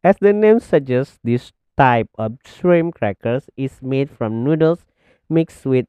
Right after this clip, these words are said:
shrimp paste, seasoning, and tapioca flour. The mixture is then shaped into various forms such as rings or squares and deep fried until crispy.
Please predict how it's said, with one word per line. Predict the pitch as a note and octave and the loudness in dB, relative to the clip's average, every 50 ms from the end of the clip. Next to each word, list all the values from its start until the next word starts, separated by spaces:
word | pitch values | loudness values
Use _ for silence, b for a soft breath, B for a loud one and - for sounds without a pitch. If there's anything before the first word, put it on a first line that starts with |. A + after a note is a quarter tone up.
| _ | _
shrimp | - - - C#3 D3 C3+ B2+ C3 C3 - | -20 -20 -10 -6 -4 -4 -4 -4 -6 -6
paste, | - C#3+ D3+ D3+ D#3 E3 - _ _ _ _ | -4 -2 -2 -2 -4 -6 -10 _ _ _ _
seasoning, | - G#2 A2 A2+ - B2+ C3 C3+ C3+ C#3 C#3 - - - G2 | -10 -10 -8 -6 -4 -4 -2 -2 -4 -4 -6 -10 -12 -12 -12
and | F2 E2+ - | -12 -12 -14
tapioca | - F2+ - _ G#2+ G#2+ G#2+ - B2 | -16 -20 -12 _ -8 -8 -6 -6 -6
flour. | C3 D3+ C#3+ B2+ - - - _ _ _ _ _ _ _ - | -6 -2 -2 -4 -4 -4 -10 _ _ _ _ _ _ _ -14
The | E2+ | -12
mixture | F#2 G2+ A2+ - - - _ _ _ _ - F3+ F3 F3+ F3 - | -10 -10 -10 -12 -16 -20 _ _ _ _ 0 0 2 2 0 -2
is | - - E3+ F3 F3 - _ | -2 -4 -4 -4 -4 -6 _
then | - B2 C3 A#2 B2 | -6 -4 -4 -4 -4
shaped | - - - - F3 E3+ F3 F3 - | -6 -12 -10 -4 -2 0 0 -2 -4
into | - B2+ B2 A2+ - - G#2+ G#2 G2+ F#2+ | -6 -8 -8 -8 -8 -8 -6 -6 -8 -8
various | F#2 G#2+ A#2+ B2+ B2+ C3 B2+ C3 B2+ C3 - | -8 -6 -4 -2 -2 -2 -4 -4 -6 -6 -8
forms | _ _ - - - C3+ B2 A#2 A2 G#2+ A2+ B2+ - _ _ _ _ _ | _ _ -18 -4 0 0 2 2 0 0 -4 -8 -12 _ _ _ _ _
such | _ _ - B2+ B2 - - - | _ _ -8 -6 -6 -8 -10 -10
as | A2+ A2 - _ _ _ _ _ _ _ _ _ | -10 -10 -10 _ _ _ _ _ _ _ _ _
rings | _ F#2 G2 A2 B2 D3+ F#3 F3+ F#3 - - _ _ _ _ _ _ - _ _ | _ -10 -8 -6 -4 -4 -4 -4 -6 -8 -14 _ _ _ _ _ _ -20 _ _
or | F#2 F2+ E2+ D#2 D#2 - _ _ _ | -12 -12 -12 -12 -14 -18 _ _ _
squares | _ _ _ _ _ _ _ - F2 F#2 A#2 C#3 D3 D3 D3 D3+ D#3 - _ _ _ _ - - _ _ | _ _ _ _ _ _ _ -10 -8 -6 -4 -2 -2 -2 -2 -2 -4 -6 _ _ _ _ -20 -20 _ _
and | - F#2+ F#2 E2+ F2+ - _ _ _ _ _ _ _ _ _ - | -12 -10 -10 -10 -12 -16 _ _ _ _ _ _ _ _ _ -20
deep | B2+ C3 E3+ C4 D4 - _ - | -14 -10 -8 -8 -8 -10 _ -8
fried | - C3 C3 A2+ G2 F#2+ G2 - _ _ _ _ _ _ _ _ _ _ _ _ - | -4 -4 -2 -2 -4 -4 -8 -10 _ _ _ _ _ _ _ _ _ _ _ _ -12
until | F#3 G#2 D#2+ D2+ D#2 _ _ - D#2+ D#2+ E2 F2+ G#2 - _ _ _ | -12 -12 -12 -16 -20 _ _ -20 -18 -16 -16 -18 -20 -20 _ _ _
crispy. | _ D#4 F#4+ - _ _ _ _ - - - | _ -10 -10 -10 _ _ _ _ -20 -20 -20